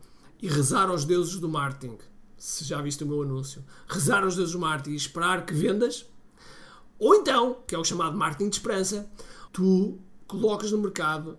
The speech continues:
de uma forma, ah, de uma forma que chamas e atrais clientes. É isso que nós chamamos um lançamento. Sendo que um lançamento é composto, é composto por várias fases. É composto por um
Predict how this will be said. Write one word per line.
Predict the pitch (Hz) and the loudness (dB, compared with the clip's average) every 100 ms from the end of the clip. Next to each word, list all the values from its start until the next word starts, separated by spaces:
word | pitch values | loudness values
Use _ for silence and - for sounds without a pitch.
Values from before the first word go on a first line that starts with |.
| - | -12
de | - | -8
uma | 156 | -8
forma, | - 160 165 156 147 - - 226 | -6 -2 -2 -2 -6 -10 -16 -12
ah, | 147 135 131 127 | -6 -4 -6 -6
de | 160 | -6
uma | 151 | -6
forma | 143 165 170 165 | -4 -2 -2 -4
que | - | -4
chamas | 139 - - 185 190 170 | -2 0 0 0 0 -2
e | 180 | -2
atrais | 160 160 151 147 | -4 -2 -2 -2
clientes. | - 151 123 107 - | -4 -6 -6 -8 -8
É | - | -2
isso | 359 370 | -2 -2
que | - | -6
nós | 285 | -4
chamamos | 226 185 185 - - | -2 -2 -4 -8 -8
um | 180 | -4
lançamento. | 175 175 180 123 - - | -2 -2 -2 -6 -10 -8
Sendo | - 339 | -2 0
que | - 247 | 4 4
um | 240 | 6
lançamento | 240 214 208 240 240 - | 6 4 2 2 -2 -6
é | 196 | -6
composto, | 202 190 196 - - | -4 -2 -2 -2 -8
é | - | -10
composto | 202 190 - | -6 -4 -6
por | 190 | -4
várias | 180 160 | -4 -4
fases. | - 131 104 - - | -6 -8 -10 -16 -14
É | 180 | -10
composto | 185 180 - | -6 -4 -4
por | 160 | -8
um | 160 | -8